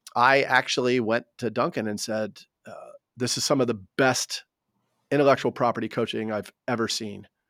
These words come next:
And I felt like it was missing something, and that was, how do we make it actionable, tangible in front of clients? And so the marketing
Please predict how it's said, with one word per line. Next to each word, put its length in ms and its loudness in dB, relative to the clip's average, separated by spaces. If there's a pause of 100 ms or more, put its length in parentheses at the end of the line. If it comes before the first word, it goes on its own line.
(320)
And 100 -6
I 40 -2
felt 180 4
like 160 0
it 40 2
was 140 -2
missing 300 -2
something, 420 -8
and 140 -6
that 220 -2
was, 320 -4
how 140 2
do 80 2
we 200 -2
make 260 -2
it 140 -2 (580)
actionable, 720 2 (520)
tangible 440 2
in 80 -2
front 160 0
of 100 -8
clients? 480 -6 (760)
And 160 -4
so 120 4
the 100 4
marketing 640 4